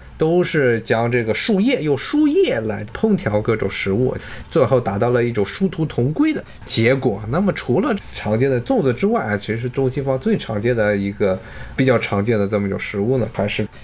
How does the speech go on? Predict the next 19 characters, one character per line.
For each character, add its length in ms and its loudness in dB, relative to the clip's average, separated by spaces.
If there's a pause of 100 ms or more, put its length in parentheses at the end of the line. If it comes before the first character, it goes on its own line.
两 200 2
块 140 2
面 260 2 (300)
里 100 2
面 160 2
夹 200 2
肉， 480 2
那 100 0
么 80 -2
中 220 0
国 120 0
就 140 0
变 160 0
成 180 -6
了 120 0
肉 200 -2
夹 200 -2
馍。 400 -8
而 120 -2